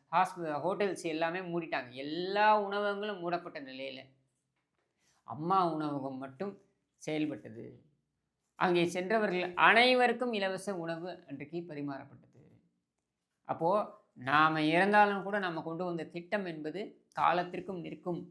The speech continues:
அப்படின்ற எதிர்பார்ப்போட தான் அவங்க வந்து அந்த திட்டத்தை வகுத்துட்டு போறாங்க. சத்துணவு திட்டத்தை எடுத்துப்போம். சத்துணவு திட்டம் வந்த பொழுது ஏகப்பட்ட விமர்சனங்கள். கருணாநிதி சொன்னாரு, மதிய உணவு திட்டத்தை வந்து சத்துணவு திட்டமாக அவர்,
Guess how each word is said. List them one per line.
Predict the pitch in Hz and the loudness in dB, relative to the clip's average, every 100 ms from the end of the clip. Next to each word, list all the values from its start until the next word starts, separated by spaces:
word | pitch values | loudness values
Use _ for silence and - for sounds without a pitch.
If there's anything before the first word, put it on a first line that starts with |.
| - | -10
அப்படின்ற | 151 160 170 156 | -10 -6 -6 -4
எதிர்பார்ப்போட | 156 151 180 175 175 170 165 156 | -4 -4 -2 0 0 0 -4 -2
தான் | 180 190 | 2 2
அவங்க | 165 147 | 0 -4
வந்து | 156 | -6
அந்த | 214 170 | -6 -6
திட்டத்தை | - 180 180 143 - 143 | -6 -6 -6 -8 -10 -8
வகுத்துட்டு | 147 175 160 143 | -6 -6 -6 -10
போறாங்க. | 135 123 110 - _ _ _ _ | -10 -10 -12 -18 _ _ _ _
சத்துணவு | - 170 175 233 214 | -8 -6 -2 0 0
திட்டத்தை | 170 160 147 | -2 -6 -8
எடுத்துப்போம். | 143 - 131 117 _ _ _ _ | -10 -12 -18 -20 _ _ _ _
சத்துணவு | - 156 156 208 202 | -10 -8 -4 -4 -2
திட்டம் | 185 180 | -2 -2
வந்த | 175 175 | -2 -2
பொழுது | 175 214 302 269 | -4 -4 -4 2
ஏகப்பட்ட | 190 240 247 233 208 220 208 | 6 6 6 -2 -2 0 0
விமர்சனங்கள். | 202 214 226 226 180 147 - | -2 -4 -6 -8 -10 -12 -12
கருணாநிதி | 156 175 233 247 233 233 | -6 -2 2 2 0 -6
சொன்னாரு, | 226 185 180 - _ _ _ _ _ _ _ _ _ _ | -8 -10 -12 -12 _ _ _ _ _ _ _ _ _ _
மதிய | 139 175 202 | -2 0 0
உணவு | 190 185 | 0 -2
திட்டத்தை | 175 165 175 180 | -4 -6 -4 -2
வந்து | 170 185 | -2 -2
சத்துணவு | 175 170 202 202 180 | -4 -4 -4 -4 -4
திட்டமாக | 175 170 165 165 185 208 - | -4 -2 0 0 2 0 -2
அவர், | - 151 156 | -8 -4 -4